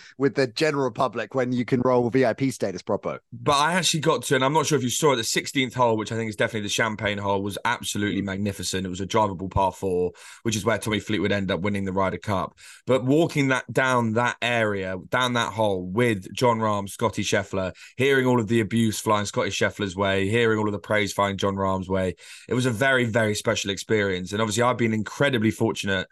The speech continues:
Speaker 2: in my career so far to be able to go to some amazing events, whether it be as a punter to go to the World Cup, whether it's to be to go to three Super Bowls. Nah, the Ryder Cup, I'm telling you, is
Speaker 1: Up there.
Speaker 2: right
Speaker 1: Is
Speaker 2: up
Speaker 1: it up
Speaker 2: there.
Speaker 1: there?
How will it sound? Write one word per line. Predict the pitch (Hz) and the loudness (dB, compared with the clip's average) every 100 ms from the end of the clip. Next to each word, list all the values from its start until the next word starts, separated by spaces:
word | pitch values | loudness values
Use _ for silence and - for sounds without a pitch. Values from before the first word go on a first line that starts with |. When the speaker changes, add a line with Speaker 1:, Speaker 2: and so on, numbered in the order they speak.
| - - - | -16 -20 -6
Speaker 2:
in | 117 120 | -2 0
my | 110 | 0
career | - 117 113 | 2 4 4
so | 101 107 | 4 0
far | 98 110 101 | 2 2 2
to | 98 | 2
be | 104 | -2
able | 98 | -4
to | - | -4
go | 110 101 | 0 0
to | 95 95 92 | 0 -4 -2
some | 101 | -2
amazing | 101 117 110 98 | 0 0 0 -2
events, | 98 98 98 95 - - - | -4 -2 -4 -6 -10 -18 -4
whether | 117 107 104 | -2 0 0
it | |
be | 95 | 0
as | 104 92 | -2 -2
a | |
punter | - 117 107 101 | -4 -2 -2 -2
to | |
go | - 98 | 0 -2
to | |
the | - 98 | -2 0
World | 98 92 | 0 0
Cup, | - 101 104 | -2 -2 0
whether | 98 | 0
it's | 95 | -2
to | - | -2
be | 95 | -2
to | |
go | 101 | 0
to | 95 | -2
three | - 117 110 | -2 0 0
Super | 95 107 95 | 2 0 0
Bowls. | 90 92 92 90 - - - _ - | 0 0 -2 -6 -12 -20 -20 _ -6
Nah, | 110 104 82 | -2 0 0
the | |
Ryder | 107 127 117 | 2 2 2
Cup, | 110 107 90 90 | 0 0 0 -2
I'm | 95 | -4
telling | 107 95 90 | -2 -2 -2
you, | 87 85 78 | -4 -4 -2
is | 98 95 | -2 0
Speaker 1:
Up | 104 131 | 0 2
there. | 110 | 0
Speaker 2:
right | 104 110 98 90 | 2 2 2 0
Speaker 1:
Is | |
Speaker 2:
up | 95 | 0
Speaker 1:
it | 113 | 0
up | 104 | 0
Speaker 2:
there. | 85 | 0
Speaker 1:
there? | 76 | -2